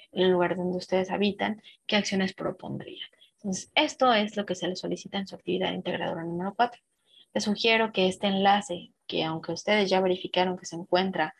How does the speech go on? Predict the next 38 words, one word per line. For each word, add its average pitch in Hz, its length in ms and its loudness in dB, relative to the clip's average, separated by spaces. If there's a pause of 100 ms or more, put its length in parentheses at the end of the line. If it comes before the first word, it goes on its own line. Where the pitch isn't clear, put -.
(500)
en 185 200 -2
público, 190 600 0 (160)
fíjense 185 360 -6
aquí, 220 280 -10 (960)
es 262 200 2
inclusive 233 440 0
interesante 190 720 0
este, 185 440 -4
este, 185 640 -6 (380)
esta 202 220 2
herramienta 185 640 0 (680)
porque 196 280 -2
no 196 400 2
tardará 175 440 2
tanto 185 280 0
en 185 80 -2
cargar 175 340 -4
su - 120 -8
archivo. 190 540 0 (360)
A 170 100 0
medida 190 320 6
de 202 100 2
que 180 80 -4
el 170 60 2
archivo 180 420 -2
sea 175 180 -4
más 180 260 -2
grande, 175 260 -8
por - 180 -20
supuesto, - 540 -10
el 180 120 -6
tiempo 180 320 -4
de 165 100 -6
carga - 340 -4
va - 100 -12
a - 20 -12
ser - 220 -14
mayor. - 280 -16